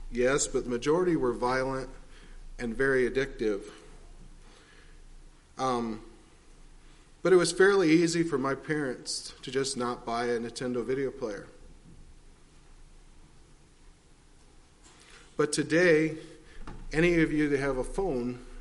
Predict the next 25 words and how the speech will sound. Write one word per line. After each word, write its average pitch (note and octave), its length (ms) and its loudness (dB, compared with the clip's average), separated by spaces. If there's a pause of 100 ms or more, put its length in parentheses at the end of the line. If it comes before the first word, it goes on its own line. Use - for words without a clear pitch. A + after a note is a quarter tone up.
have C3+ 200 -6
video C#3 320 2
games A#2 500 -6
on A#2 200 -8
the G#2+ 40 -8
phone. D3+ 300 -8
It's G2 160 -8
just, A2+ 300 -6
it - 100 -12
comes A2 300 -8
with A#2 260 -6
it. G#2+ 140 -8
It's G#2 260 -8
accessible - 840 -8 (680)
to A#2 140 -2
our G2+ 100 0
children. G2 560 -4 (1400)
It, A#2+ 160 -6
it's, B2+ 180 -6
we, A#2+ 200 -6
we're A#2+ 120 0
living D3 300 6
in C3 80 -2
different - 260 -2
times. A2 520 -8